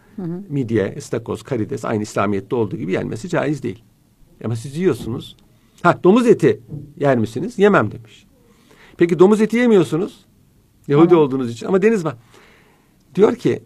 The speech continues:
Speaker 2: e, domuz eti yememek bizde bir kültürdür. Yani bir Yahudi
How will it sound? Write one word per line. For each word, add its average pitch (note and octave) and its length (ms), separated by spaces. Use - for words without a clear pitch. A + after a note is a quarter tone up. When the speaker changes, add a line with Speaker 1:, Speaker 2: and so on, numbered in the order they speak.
Speaker 2:
e, D3 360
domuz F#3+ 240
eti D3+ 180
yememek E3+ 420
bizde C#3+ 320
bir B2+ 100
kültürdür. - 640
Yani B2+ 220
bir F3+ 80
Yahudi B2+ 400